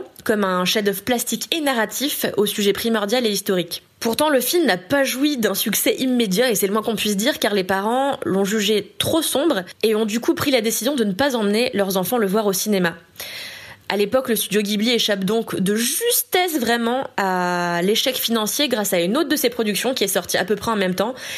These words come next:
Et c'était Mon voisin Totoro, un autre classique du studio,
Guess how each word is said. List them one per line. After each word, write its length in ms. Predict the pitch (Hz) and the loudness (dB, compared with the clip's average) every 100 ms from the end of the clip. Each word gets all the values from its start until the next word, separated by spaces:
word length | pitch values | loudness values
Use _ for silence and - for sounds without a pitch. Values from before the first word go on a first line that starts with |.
| - - - | -10 -6 -2
Et 40 | |
c'était 280 | 202 208 254 | 0 2 2
Mon 140 | 240 | 2
voisin 320 | 220 208 208 233 | 2 2 2 0
Totoro, 440 | 208 190 185 220 | 0 2 2 2
un 160 | 170 208 | 2 0
autre 140 | 214 | 0
classique 400 | 202 185 - 233 | 0 0 0 -2
du 120 | 196 | -2
studio, 460 | 190 - 175 202 | -2 -2 0 0